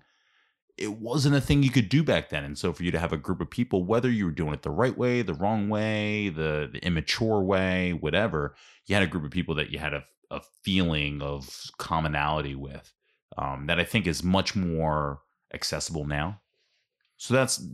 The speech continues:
that's why I, I reference it in, in that way. If you wanna protest shit, you can protest. It's super easy. Get into a, a, a Reddit,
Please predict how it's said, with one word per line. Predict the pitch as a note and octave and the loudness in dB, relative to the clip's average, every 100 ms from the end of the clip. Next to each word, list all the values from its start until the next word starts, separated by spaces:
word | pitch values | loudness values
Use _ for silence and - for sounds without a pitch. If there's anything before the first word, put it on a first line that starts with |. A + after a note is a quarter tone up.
| A#1 - - _ _ _ | -14 -20 -20 _ _ _
that's | - B2 - | -4 -4 0
why | G2 F#2 F#2 | 4 6 6
I, | E2+ D#2+ E2 - | 4 4 2 0
I | |
reference | E2 F2 E2 E2 E2+ | 0 2 0 -2 -4
it | |
in, | D2+ D2+ | -4 -4
in | F#2+ F2+ | -4 -2
that | D2 - | -2 -2
way. | D2+ C#2 C2 - _ _ _ _ _ _ | -4 -4 -8 -18 _ _ _ _ _ _
If | - | 2
you | D3 | 6
wanna | F3+ D#3 | 6 4
protest | - D3+ - F#2 | 4 4 4 2
shit, | - F2+ F2+ | 2 0 0
you | F#2 | 2
can | F#2 D2+ | 2 2
protest. | - F#2 F2 E2 - | 0 0 2 -2 -2
It's | D#2 - | -6 -2
super | - A#2+ G#2 | 0 2 4
easy. | E2+ D#2 D#2+ | 4 2 0
Get | D#2+ D2 | 0 0
into | F2 - D#2+ | -2 0 0
a, | D#2 | 2
a, | D2 D2 - - - - | 0 -2 -4 -14 -16 -2
a | E2 | 0
Reddit, | D2 E2 F2 E2+ | 4 4 6 4